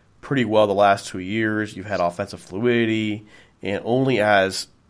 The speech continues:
age and, well, on just age, really, age and lack of athleticism, that's what hurt the Rams at the end of the year. And so you want, you want to upgrade those things, and the defense is still gonna be decent with the guys you got.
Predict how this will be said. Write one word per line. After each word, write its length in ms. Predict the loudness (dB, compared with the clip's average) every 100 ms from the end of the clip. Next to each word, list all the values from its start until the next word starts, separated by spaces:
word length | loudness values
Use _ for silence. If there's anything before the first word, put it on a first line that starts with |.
| _ _ _
age 560 | -2 0 0 -2 -4 -8
and, 520 | -6 -4 -4 -6 -10 -16 _
well, 340 | -2 2 2 0 0
on 320 | 2 2 -2
just 160 | -6 0
age, 340 | 2 2 0
really, 380 | -2 -4 -4 -10 0
age 240 | 2 4
and 80 | 2
lack 220 | 4 2
of 60 | 0
athleticism, 560 | -2 -2 -2 -4 -10 -16 -20 _ _ _ _ _ _ _ 2
that's 220 | 2 2
what 120 | -4
hurt 200 | -4 -4
the 60 | -2
Rams 240 | -2 -2
at 20 |
the 80 | -4
end 80 | -6
of 60 |
the 80 | -6
year. 280 | -10 -12 -16 _ _ _ -14
And 100 | -6
so 180 | -2
you 120 | 0 0
want, 340 | 0 0 -4
you 160 | -8 0
want 280 | 4 4
to 80 | 4 2
upgrade 440 | 2 2 0 0
those 180 | -2 -6
things, 360 | -4 -4 -4 -8
and 220 | -10 -12 _ _
the 100 | -6
defense 560 | 0 0 2 2 0 -4
is 240 | -2 0 0
still 240 | 4 4
gonna 200 | 4 2
be 200 | 0 -2
decent 380 | 0 -2 -2 -6
with 60 | -6
the 60 |
guys 300 | 2 4 4
you 80 | 2
got. 380 | -2 -2 -4